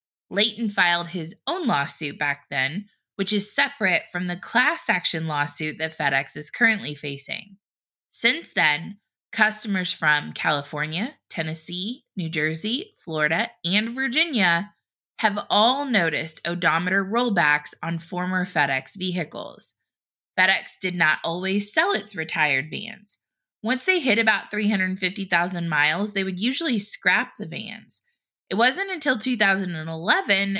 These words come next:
that FedEx started auctioning old vans off through its fleet company, Holman Fleet Leasing. If you bought one from them, you better check it.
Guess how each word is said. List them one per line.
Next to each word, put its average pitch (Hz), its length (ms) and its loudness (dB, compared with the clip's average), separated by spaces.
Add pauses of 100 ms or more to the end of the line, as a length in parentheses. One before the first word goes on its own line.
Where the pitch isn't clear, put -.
that 202 140 2
FedEx 208 420 2
started 190 500 0
auctioning 165 540 0
old 156 300 -6
vans 180 440 -4
off 220 520 2
through 175 220 0
its 185 280 -2
fleet 302 320 -2
company, 156 480 -4
Holman 156 500 -6
Fleet - 380 -2 (160)
Leasing. 226 640 -2 (600)
If 180 80 -8
you - 40 -8
bought 233 280 4
one 170 220 -2
from 170 220 -6
them, 165 320 -2
you 160 100 -4
better 156 300 -12
check 233 320 -2
it. 170 280 -4